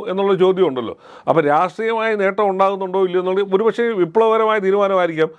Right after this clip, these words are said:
സർക്കാർ സത്യവാങ്മൂലം പിൻവലിക്കാൻ തീരുമാനിച്ചാൽ അത്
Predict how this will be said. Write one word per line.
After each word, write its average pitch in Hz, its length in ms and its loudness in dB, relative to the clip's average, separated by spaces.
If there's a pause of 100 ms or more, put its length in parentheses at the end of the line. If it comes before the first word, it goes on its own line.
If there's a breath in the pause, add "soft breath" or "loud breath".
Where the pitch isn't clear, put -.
(280 loud breath)
സർക്കാർ 180 280 0 (200)
സത്യവാങ്മൂലം 185 640 -2
പിൻവലിക്കാൻ 165 640 0
തീരുമാനിച്ചാൽ 156 500 0 (540 loud breath)
അത് 190 80 4